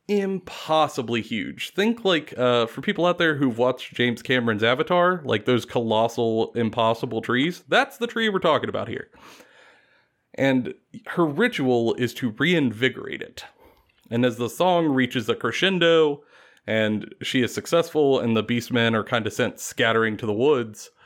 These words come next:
the ritual completes, and it reveals that this is the Oak of Ages from the old world, the center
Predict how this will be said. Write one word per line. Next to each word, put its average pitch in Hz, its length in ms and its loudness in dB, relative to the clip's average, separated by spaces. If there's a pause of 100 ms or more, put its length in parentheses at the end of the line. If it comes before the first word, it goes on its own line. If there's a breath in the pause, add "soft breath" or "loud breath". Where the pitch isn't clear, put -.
(340 soft breath)
the 107 100 -6
ritual 147 360 -2
completes, - 720 -8 (280)
and 120 180 0
it 127 120 2
reveals 135 520 2
that - 160 -10
this 170 200 -2
is 165 140 -4
the - 220 -4
Oak 151 420 -2 (100)
of 113 280 -4
Ages 117 640 -4 (420)
from 123 300 -2
the 117 100 -2
old 110 320 -2
world, - 380 -10 (340)
the 120 120 0
center 139 680 -2